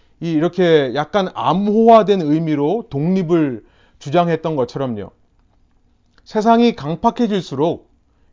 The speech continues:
여러분, 사람들은 신조어들을 만들어낸다고 하죠. 자신들과 친한 사람들만 알아듣는 말을 만들어내는 경향이 생겨납니다.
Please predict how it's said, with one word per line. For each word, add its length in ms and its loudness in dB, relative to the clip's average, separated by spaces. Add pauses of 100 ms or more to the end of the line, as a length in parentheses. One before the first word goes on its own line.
여러분, 180 -2
사람들은 560 0
신조어들을 1000 2
만들어낸다고 760 -4
하죠. 460 -8 (880)
자신들과 1400 2 (160)
친한 500 -2
사람들만 840 -4 (220)
알아듣는 720 -2
말을 560 -2 (240)
만들어내는 800 -2
경향이 380 -6
생겨납니다. 640 -8